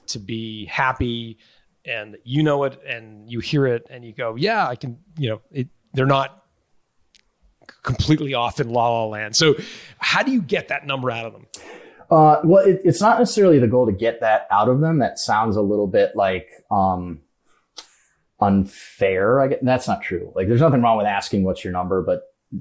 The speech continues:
Speaker 2: I typically don't lead with that. What I would like to do is learn about the business, come up with what I think it's worth based on,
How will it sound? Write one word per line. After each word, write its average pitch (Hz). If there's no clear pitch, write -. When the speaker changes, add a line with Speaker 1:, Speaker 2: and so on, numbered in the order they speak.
Speaker 2:
I 107
typically 113
don't 95
lead 95
with 87
that. 90
What 117
I 156
would 160
like 120
to 107
do 104
is 98
learn 127
about 113
the 104
business, 90
come 107
up 107
with 101
what 98
I 107
think 113
it's 95
worth 90
based 92
on, 90